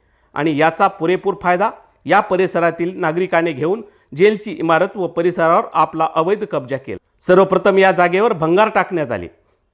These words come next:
त्यानंतर या परिसराला तारेचे अवैधरित्या कुंपण करण्यात आले. हळूहळू जेलच्या इमारतीचे मजबूत असे लोखंडी गेट,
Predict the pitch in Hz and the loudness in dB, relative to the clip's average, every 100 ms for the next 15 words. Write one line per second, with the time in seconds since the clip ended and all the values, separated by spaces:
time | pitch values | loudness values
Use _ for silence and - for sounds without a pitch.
0 | - 202 220 208 254 208 196 190 185 190 | 0 2 2 0 0 2 0 0 0 0
1 | 180 226 233 180 196 233 214 170 220 208 | 0 0 0 0 0 -4 -4 0 0 0
2 | 208 208 170 175 175 240 202 160 139 104 | -4 -4 -4 -8 -6 -6 -4 -4 -6 -10
3 | 87 - _ _ _ _ - 175 185 180 | -14 -16 _ _ _ _ 2 6 8 6
4 | 220 - 147 175 180 208 - 170 180 185 | 4 -2 0 0 2 0 0 0 2 2
5 | 202 208 233 202 175 196 220 196 202 165 | 2 -4 -4 -2 -2 -4 -6 -4 -2 -2
6 | 175 196 196 190 147 220 | -2 -2 -2 0 2 0